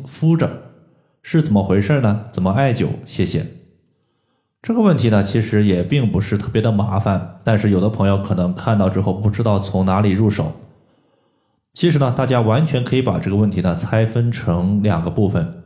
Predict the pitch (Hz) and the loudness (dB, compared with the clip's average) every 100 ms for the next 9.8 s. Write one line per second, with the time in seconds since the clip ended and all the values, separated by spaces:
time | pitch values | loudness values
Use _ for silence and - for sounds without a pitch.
0 | - 123 135 127 120 101 92 85 87 - | -6 0 2 2 2 2 2 0 -2 0
1 | 101 98 101 113 98 90 107 - - - | 0 0 0 0 2 2 0 -4 -16 -20
2 | _ _ 160 165 110 92 90 90 - - | _ _ 0 2 2 0 0 -2 -2 -4
3 | - 95 95 87 80 85 78 - - 165 | -2 0 0 0 0 -2 -2 -4 -2 0
4 | 139 - - - - - - _ _ _ | 2 0 -4 -4 -6 -8 -20 _ _ _
5 | _ _ 135 120 151 180 147 139 - - | _ _ -2 2 2 2 2 2 0 2
6 | 170 123 - 107 98 95 90 87 80 123 | 2 2 0 -2 0 -2 -2 -2 -2 -2
7 | 120 120 113 - 90 92 85 82 - 110 | 0 0 0 -2 0 0 0 0 0 0
8 | 110 101 135 117 - 82 90 - 113 123 | 0 0 0 -2 -2 -4 -4 -2 -2 0
9 | 107 80 85 101 120 107 - | 0 0 0 0 0 -2 -6